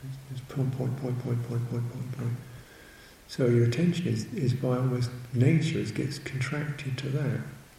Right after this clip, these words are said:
And you don't even notice the tension it creates, 'cause that becomes normalized. So you can meditate, and you just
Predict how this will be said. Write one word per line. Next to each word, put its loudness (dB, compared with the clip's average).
And -4
you 0
don't 2
even 4
notice 0
the -2
tension -2
it -4
creates, -8
'cause 0
that 2
becomes 0
normalized. -2
So -4
you -2
can 0
meditate, 2
and -6
you -6
just -8